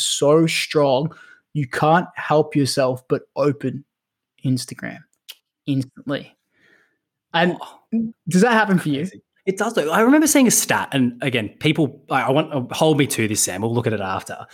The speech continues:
Speaker 1: Uh,
Speaker 2: But I'm
Speaker 1: yeah.
Speaker 2: pretty sure people open up their phones a minimum of, like, a hundred sixty to two hundred times a day,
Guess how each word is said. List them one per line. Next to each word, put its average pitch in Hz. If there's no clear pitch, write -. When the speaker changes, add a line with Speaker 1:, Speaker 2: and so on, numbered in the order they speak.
Speaker 1:
Uh, 139
Speaker 2:
But 143
I'm 147
Speaker 1:
yeah. 143
Speaker 2:
pretty 196
sure 269
people 151
open 131
up 117
their 120
phones 113
a 123
minimum 120
of, 117
like, 107
a -
hundred 110
sixty -
to 101
two -
hundred 98
times 95
a 90
day, -